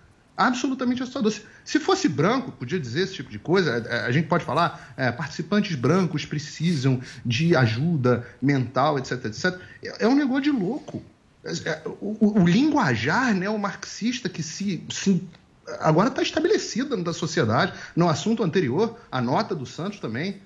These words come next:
Esse negócio de racismo estrutural, as pessoas não sabem de onde vem isso. Isso, teoria racial crítica,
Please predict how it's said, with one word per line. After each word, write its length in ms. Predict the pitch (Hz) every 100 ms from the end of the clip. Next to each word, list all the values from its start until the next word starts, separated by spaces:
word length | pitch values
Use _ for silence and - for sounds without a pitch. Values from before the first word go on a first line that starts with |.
| _
Esse 120 | - 247
negócio 200 | 294 -
de 40 |
racismo 420 | 202 160 - 196 160
estrutural, 420 | - 143 - 156
as 80 | -
pessoas 260 | 170 214
não 220 | 220 170
sabem 280 | 135 156 165
de 60 | 151
onde 100 | 131
vem 200 | 110 98
isso. 240 | 196 - - _ _ _ _ -
Isso, 380 | 185 226 113 87 - _
teoria 320 | 156 123 170
racial 380 | 170 160 165 135
crítica, 500 | - 123 202 - -